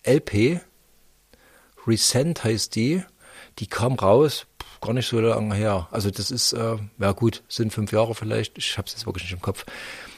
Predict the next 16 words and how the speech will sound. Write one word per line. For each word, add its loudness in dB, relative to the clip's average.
Aber -2
sie 0
kam 4
sehr, 6
sehr 4
spät, 6
es -4
war 4
das 2
erste -2
Album, 2
was -2
er 0
überhaupt 0
gemacht -2
hat. -2